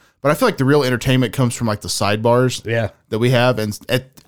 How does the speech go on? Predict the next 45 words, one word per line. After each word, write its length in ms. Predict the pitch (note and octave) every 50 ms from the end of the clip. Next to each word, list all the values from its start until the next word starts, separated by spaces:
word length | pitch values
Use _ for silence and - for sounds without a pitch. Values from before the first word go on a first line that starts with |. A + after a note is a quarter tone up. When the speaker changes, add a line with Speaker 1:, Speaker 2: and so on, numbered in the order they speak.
| _ - -
Speaker 1:
I 100 | D#3+ F3
can't 280 | - - G3 F#3 D#3 C#3+
really 200 | D3 C#3+ B2+ A#2
recreate 560 | A2+ A#2 A2+ - - G#2+ G#2 G#2+ A2 G#2+ -
that. 280 | F2+ D2+ D2 D2+ C2
I 220 | - A#2 A#2 A#2 B2
mean, 320 | A#2+ A#2 A2 G#2 F#2+ - - _ _ _ _ _ _ -
I 80 | - A#2
kinda 340 | - - - D3+ D#3 C#3+ A#2+
remember 520 | G2+ G2 F#2+ F2+ E2+ D#2+ E2+ E2 D#2+ E2 - _
some 160 | - - - F#2+
of 80 | F2
the 60 | E2
directions 600 | C#2+ - - _ G2 F2+ D#2 D2+ - - E2 - D#2+
we 80 | D#2
go, 160 | D2 D#2+ E2 E2+
but, 120 | E2 G#2
I 40 | G#2+
mean, 240 | G2+ F#2 E2+ E2 D#2+
that's 180 | F#2+ A2+ -
kinda, 180 | - F3+ - -
it's 120 | - -
a 40 | D3
free-flowing 480 | - - F3 F3 - D3+ C#3 A#2+ G2 E2+
show, 280 | - - G2 D2 B1
right? 220 | A#1 B1 D2+ D#2 -
Speaker 2:
It, 160 | - E3+ F3 D3+
it 100 | E3 F3
really 400 | F#3+ A#3+ A3+ F#3 D3+ C3+ C3 B2
is. 200 | G#2+ G2+ G#2 A2+
I 20 |
mean, 100 | A#2+ B2+
like 120 | C#3 C#3
you 100 | C3+ B2+
said, 160 | A2 - A#2 G#2
we 80 | G#2+
got 160 | A2+ A#2 A2
bullet 240 | G2+ D3 F3+ F3+ D3+
points, 340 | B2 E3 F3+ F3 F3+ D#3+ -
but, 200 | - B2 B2+ B2+
like, 180 | A#2+ A#2+ A#2 A#2+
we 100 | B2 A2+
kinda 260 | C#3+ D3+ D#3 D#3 D3
just 200 | B2 G#2+ F#2 -
talk. 400 | - - F2+ E2 - - -